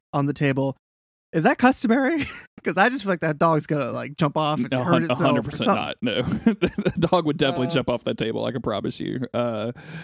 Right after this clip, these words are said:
Speaker 1: but when the vet comes back out, Sam and Rowena are gone, and then we cut back to the room where we realize that the dog wasn't a dog, it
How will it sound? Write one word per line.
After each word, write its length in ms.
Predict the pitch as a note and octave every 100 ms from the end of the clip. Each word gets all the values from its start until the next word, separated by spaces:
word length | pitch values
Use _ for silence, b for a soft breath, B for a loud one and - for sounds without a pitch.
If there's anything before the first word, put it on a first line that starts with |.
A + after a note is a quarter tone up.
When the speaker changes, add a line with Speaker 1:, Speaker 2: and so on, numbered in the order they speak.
| B B -
Speaker 1:
but 220 | F#3 D#3+
when 140 | F3
the 60 | F3
vet 180 | G#3+ G#3
comes 180 | G#3 F#3
back 220 | F3+ F#3
out, 300 | F3+ E3+ -
Sam 260 | - D#3
and 100 | D3
Rowena 280 | C#3+ C#3+ C#3+
are 160 | C3 C#3
gone, 420 | - D#3+ D3 C#3+
and 80 | C#3
then 80 | C#3
we 80 |
cut 200 | C#3 D3
back 280 | C3 C3 -
to 460 | - C#3 C3 A#2 C#3
the 200 | C3 C3
room 600 | B2+ C#3+ F3 D#3+ D#3 D3+ -
where 200 | C3+ C3
we 140 | C3
realize 500 | C3 C3+ C3 B2+ B2
that 200 | B2+ A#2+
the 60 | B2+
dog 320 | B2+ B2+ C3
wasn't 240 | B2+ B2 B2+
a 60 |
dog, 400 | C3+ C3+ C3+ B2+
it 100 | -